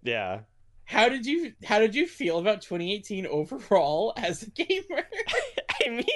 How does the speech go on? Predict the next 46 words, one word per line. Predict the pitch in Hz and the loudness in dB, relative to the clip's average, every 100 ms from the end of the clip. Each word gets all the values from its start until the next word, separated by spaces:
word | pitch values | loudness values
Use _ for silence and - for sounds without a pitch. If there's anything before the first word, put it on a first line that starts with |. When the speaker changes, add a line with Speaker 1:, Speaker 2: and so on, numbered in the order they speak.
| 415 | 0
Speaker 1:
I | 381 - | 0 0
thought | 240 466 | 0 0
it | 427 | 0
was | 349 - | -2 -6
fine. | 294 359 523 554 554 453 427 - - - 320 269 | -2 0 0 -2 -2 -4 -6 -12 -18 -12 -10 -4
Speaker 2:
'Cause | - | 2
I | 294 | 4
thought | 494 | 6
it | 539 494 | 6 4
was | 480 | 2
kinda | - 254 247 | 2 0 0
weak. | 302 349 180 - - - - - - - - - - | -2 -4 -4 -12 -18 -18 -18 -18 -18 -16 -12 -10 -4
Speaker 1:
I | 165 254 440 415 381 359 339 262 190 196 196 - - | 0 2 2 2 2 0 -2 -4 -8 -12 -20 -20 -6
didn't, | 180 226 220 - _ _ _ - - | -2 -2 -2 -6 _ _ _ -20 -6
I | 139 214 | -2 0
don't | 415 - | 0 -2
think | - 254 | -2 0
I | 262 | 0
had | 262 277 202 | 0 -2 -2
that. | 104 90 107 - - - - - - - - - | -2 -2 -4 -10 -20 -20 -20 -20 -20 -20 -20 -6
Speaker 2:
'Cause | 277 240 | -4 0
we | |
had, | 311 339 - | 4 4 4
I | - 254 | 0 0
mean, | 262 247 - - - - | 0 -4 -8 -12 -16 -2
there | 208 285 | 2 4
was, | 294 | 4
like, | 277 247 202 | 2 2 2
the | 214 | 0
three | - 226 240 | 0 -4 -2
big | 254 262 180 | 0 -2 -2
games. | 139 139 143 | -4 -4 -4
There | 160 | -4
was | 151 - | -4 -6
Spider-Man, | - 170 185 185 185 175 | -2 0 2 0 0 0
there | 147 | -4
was | 147 | -4
Red | 147 170 | -4 0
Dead | 202 202 | 0 0
two, | - 139 | -4 -6
and | 139 | -6
there | 143 | -8
was | 147 | -6
God | 147 147 | -6 -4
of | 143 | -6
War. | - 67 - | -8 -10 -14